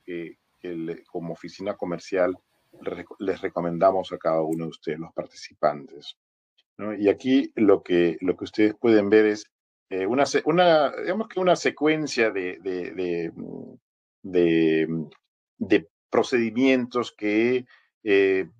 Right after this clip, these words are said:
pueden llevarles a ustedes, estimados empresarios y empresarias, a tener éxito en estos mercados y en otros mercados en Europa, ¿no? En un primer, un primer tema, eh, y esto creo que es el, el, eh, parte del trabajo que ha presentado Adolfo, es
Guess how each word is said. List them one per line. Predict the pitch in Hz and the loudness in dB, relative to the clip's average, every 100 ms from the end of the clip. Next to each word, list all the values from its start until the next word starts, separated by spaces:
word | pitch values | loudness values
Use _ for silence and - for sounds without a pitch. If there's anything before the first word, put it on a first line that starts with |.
| _ _ | _ _
pueden | - 135 135 123 123 120 117 | 2 4 4 0 -2 -4 -2
llevarles | 104 98 101 104 104 95 | 0 2 2 2 -4 -6
a | 90 | -10
ustedes, | - 113 104 101 101 90 | -8 -2 -2 -2 -4 -8
estimados | 85 85 87 87 87 | -16 -6 -2 -2 -4
empresarios | 92 92 - 101 95 90 | -8 -6 -2 -2 -2 -8
y | |
empresarias, | 92 95 101 101 98 - _ _ _ _ _ _ _ - | -12 -6 0 2 0 -2 _ _ _ _ _ _ _ -18
a | 110 | -6
tener | - 107 104 | 0 2 2
éxito | 101 110 107 107 104 | 0 -4 -6 -6 -4
en | 101 | -6
estos | 95 - 98 | -6 -6 -6
mercados | 104 123 127 175 | -2 2 2 2
y | 190 | 2
en | 185 | 2
otros | 226 170 | 2 0
mercados | 110 101 110 107 104 | -6 -2 0 0 -4
en | - | -12
Europa, | 82 76 78 _ _ _ _ _ - | -14 -12 -14 _ _ _ _ _ -14
¿no? | 202 175 | -8 -2
En | 156 | -2
un | 170 | 0
primer, | 180 185 180 175 _ _ _ | 0 2 0 -2 _ _ _
un | 160 | -2
primer | 170 175 175 | 2 4 4
tema, | 175 190 185 185 - | 4 2 2 0 -2
eh, | 135 123 113 | -2 -2 -2
y | 127 | -2
esto | 135 - 147 | -2 0 2
creo | 156 151 | 2 2
que | 147 | -2
es | 143 156 | -4 -2
el, | 123 110 | -2 -2
el, | 104 101 | -2 -4
eh, | 95 104 95 | -2 -2 -2
parte | - 127 147 | 0 -2 -2
del | 120 | -4
trabajo | 107 113 131 131 | -2 -2 -2 -4
que | 117 | -2
ha | 113 | -2
presentado | - 110 117 104 101 110 | -2 -10 -8 0 2 4
Adolfo, | 107 110 117 - 131 110 | 4 4 2 0 -4 0
es | 113 110 | -2 -2